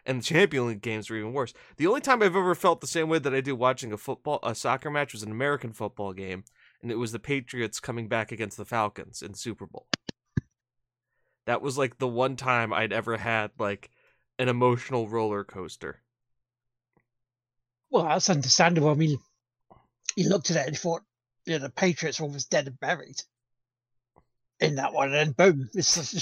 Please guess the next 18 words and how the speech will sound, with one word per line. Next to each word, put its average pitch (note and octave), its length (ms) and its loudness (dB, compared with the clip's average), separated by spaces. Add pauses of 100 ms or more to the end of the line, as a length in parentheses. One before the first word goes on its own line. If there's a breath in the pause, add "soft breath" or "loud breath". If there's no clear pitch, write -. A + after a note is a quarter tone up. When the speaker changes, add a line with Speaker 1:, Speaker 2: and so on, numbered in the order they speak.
(100)
Speaker 2:
sprung F3+ 260 2
to D#3+ 160 2
life, F#3+ 220 8
and, C#3+ 140 -2 (160)
oh, E4 120 10
look, B3 200 6
they're E3+ 180 6
champions F#3+ 500 4
again. D#3 380 0
Speaker 1:
And D#3+ 160 2
the D#3+ 160 8
Speaker 2:
Oh. D#3+ 80 8
<laughs> - 20 8
Speaker 1:
owner, C#3+ 320 4 (140)
uh, D3 80 0
the, D3 200 4
nothing, F3+ 420 4 (520 soft breath)
I, C#3+ 260 6